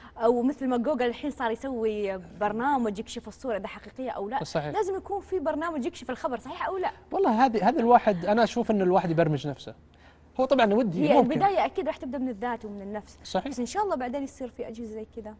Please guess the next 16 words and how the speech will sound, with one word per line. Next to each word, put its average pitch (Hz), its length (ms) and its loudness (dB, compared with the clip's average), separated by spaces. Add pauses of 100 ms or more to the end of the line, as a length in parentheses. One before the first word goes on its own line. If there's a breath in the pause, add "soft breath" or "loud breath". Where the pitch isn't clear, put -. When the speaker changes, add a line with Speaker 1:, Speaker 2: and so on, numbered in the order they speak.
(120)
Speaker 1:
وبرامج. 208 420 -8
Speaker 2:
والله 151 1000 0 (160)
ليتني 175 340 0
مبرمج، 175 480 2
كان 160 180 -2
فكرة، 165 440 4
فكرة 175 320 6
رائدة 170 420 8
يعني، 185 300 6
وتتقاسمين 170 1400 4
معايا 151 260 2
الأرباح 139 480 0
يعني. 139 420 -4
<laughs> - 800 -10
بس 170 300 2
عاد 180 380 6